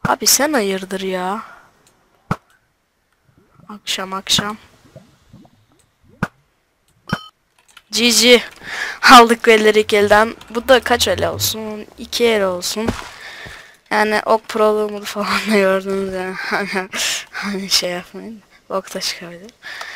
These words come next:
Evet, şimdi devam edelim. Beyler bu, <clears throat> şimdi size bir haftadır, belki bir buçuk hafta oldu, onu tam hatırlamıyorum.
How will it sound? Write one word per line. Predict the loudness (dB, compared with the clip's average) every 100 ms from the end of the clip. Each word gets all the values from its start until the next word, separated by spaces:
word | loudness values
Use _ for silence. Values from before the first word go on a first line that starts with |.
| -20 -20 -18 0
Evet, | 2 2 2
şimdi | 0 0 -6 0
devam | 4 4 4 0
edelim. | -2 -4 -4 -6 -14 -16 -20 -6
Beyler | 2 4 4 0
bu, | -6 -18 _ _ _
<clears throat> | 2 2 2
şimdi | 2 2 2 -4
size | 0 2 2 0 -14 -18 -20 -20 _ _ 0
bir | 4
haftadır, | 6 6 4 -4 -4 0
belki | 0 0 -8
bir | -12
buçuk | -6 -4 -4
hafta | -6 -6
oldu, | -6 -6
onu | -8 -8 -10 -10
tam | -8 -6 -6
hatırlamıyorum. | -8 -8 -8 -6 -6 -4 -2 -2